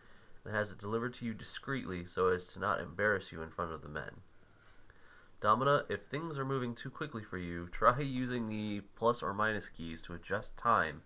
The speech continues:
or the space bar to pause completely. Additionally, the tab key will show you an overlay of gladi-, uh, gladiator info without having to manually select each one.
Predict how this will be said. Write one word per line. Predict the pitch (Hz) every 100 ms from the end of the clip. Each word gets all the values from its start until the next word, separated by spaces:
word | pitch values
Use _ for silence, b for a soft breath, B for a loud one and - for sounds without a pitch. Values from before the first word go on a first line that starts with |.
| B B B B B
or | 87
the | 87
space | 87 - 104 120 -
bar | 82 80
to | 85 80
pause | - 85 87
completely. | - 76 90 - - - - b b b b b b b -
Additionally, | 95 127 143 95 87 85 85 87
the | 85 - -
tab | - 127 123 104 -
key | 92 90
will | 87 87
show | - 101
you | 95 95 95 92 92 -
an | 82
overlay | 123 127 123 127 123 123
of | - 87
gladi-, | 90 104 110 113 - -
uh, | - 92
gladiator | 107 123 131 127 -
info | 120 123 - 92
without | 90 101 80
having | 101 95 92
to | 87
manually | 90 92 90 87
select | - 80 87 - -
each | 76 -
one. | 71 -